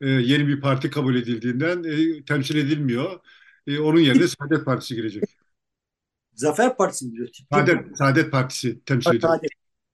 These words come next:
Speaker 2: Onun da çözümünü bulurlar yani. Sonuçta sandıklara başka türlü gözlemci olarak vesaire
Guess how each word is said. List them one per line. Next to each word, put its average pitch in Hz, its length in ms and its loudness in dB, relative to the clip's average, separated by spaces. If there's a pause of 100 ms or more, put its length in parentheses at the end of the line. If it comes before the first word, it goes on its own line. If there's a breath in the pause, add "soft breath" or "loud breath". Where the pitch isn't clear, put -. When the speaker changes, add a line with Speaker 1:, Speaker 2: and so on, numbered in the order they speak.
(220)
Speaker 2:
Onun 254 280 2
da 185 260 2
çözümünü 156 360 -12
bulurlar 123 440 -6
yani. 117 300 -6
Sonuçta 165 460 -2
sandıklara 156 1300 -2
başka 156 320 -2
türlü 143 220 -4
gözlemci 143 460 2
olarak 131 360 -4
vesaire 131 680 -4